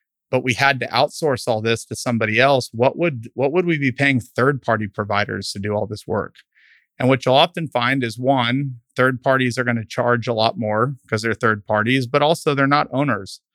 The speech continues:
So they're, they don't have the same incentive and ownership mentality than the G P does. And when I've gone through this exercise with people, what you realize is, you know, a lot of the folks,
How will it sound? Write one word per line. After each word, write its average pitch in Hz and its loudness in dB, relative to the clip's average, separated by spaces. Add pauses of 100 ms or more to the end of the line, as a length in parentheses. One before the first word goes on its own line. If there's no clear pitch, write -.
(360)
So 123 2
they're, 117 4
they 120 2
don't 143 0
have 135 0
the 127 -8
same 127 2
incentive 120 2
and 110 -2
ownership 120 0
mentality 110 0
than 104 -2
the 104 -4
G 110 -2
P 131 0
does. 98 -4 (520)
And 120 2
when 131 6
I've 117 2
gone 143 2
through 156 -2
this 127 0
exercise 120 0
with 110 -8
people, 113 -2
what 117 0
you 123 -2
realize 120 4
is, 110 -10 (140)
you 123 -2
know, 117 0
a 107 0
lot 127 6
of 143 -4
the 131 -2
folks, - -4